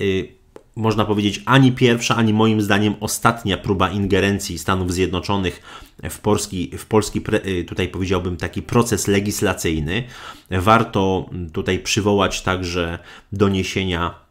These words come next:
Dziennika Gazety Prawnej sprzed kilku dni, z dwudziestego pierwszego czerwca. Mm, Dziennik Gazeta Prawna, y, napi-, napisała, że, mm, a, chargé d'affaires, mm,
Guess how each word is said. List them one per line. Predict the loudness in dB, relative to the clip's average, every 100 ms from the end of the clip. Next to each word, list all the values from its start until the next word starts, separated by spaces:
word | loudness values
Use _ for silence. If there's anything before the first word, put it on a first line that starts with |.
| -6
Dziennika | 2 2 2 0 0
Gazety | 2 0 -2 -4
Prawnej | 2 2 2 -2 -4
sprzed | -6 -4 -6 -2
kilku | -2 -2 -2
dni, | -4 -4
z | -4
dwudziestego | -2 -4 -2 -2 -2
pierwszego | -2 -2 -2 -4
czerwca. | -2 -4 -4 -6 -4 -4 -6 -16 -18 -16 -8
Mm, | -6 -4 -4 -4 -4 -2
Dziennik | 0 2
Gazeta | 0 0 -4
Prawna, | 0 0 0 0 0 -2 -8
y, | -8 -8 -8
napi-, | -8 -6 -6 -8 -8 -6
napisała, | -6 -6 -2 2 2 2
że, | 0 -2 -4 -6 -12 -20 -16
mm, | -12 -10
a, | -4 -2 -2 -6 -10 -14 -18 -8
chargé | 0 2 4 4
d'affaires, | 2 0 0 0 -2 -10 -20 -20 -16
mm, | -10 -8 -8